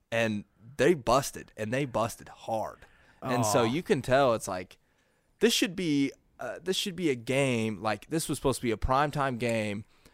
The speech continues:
Speaker 1: that had some real meaning. And it almost got flexed out 'cause of how little meaning it actually had.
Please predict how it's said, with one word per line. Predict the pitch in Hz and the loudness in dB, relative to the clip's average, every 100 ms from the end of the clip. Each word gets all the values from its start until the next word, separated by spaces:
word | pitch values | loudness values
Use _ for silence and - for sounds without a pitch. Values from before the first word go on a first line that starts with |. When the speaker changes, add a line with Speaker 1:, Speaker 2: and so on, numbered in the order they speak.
| _ | _
Speaker 1:
that | 120 117 | -2 0
had | - 123 117 - | 0 0 0 -2
some | 107 107 | -8 -4
real | 127 165 147 | 4 8 8
meaning. | 117 110 101 87 - _ _ _ _ _ - | 6 0 -4 -8 -16 _ _ _ _ _ -4
And | 120 104 90 | 0 0 -4
it | 160 202 | -2 0
almost | 180 156 | 0 0
got | 120 | -4
flexed | - 139 - | 0 0 2
out | 139 127 110 | 2 2 2
'cause | 127 107 | -2 -2
of | 101 | -2
how | 117 107 | 0 0
little | 110 117 117 110 | 0 2 4 2
meaning | 110 110 104 87 | 0 -2 -4 -6
it | 98 | -6
actually | 92 95 - 95 | -4 -4 -8 -8
had. | 76 85 82 | -6 -8 -10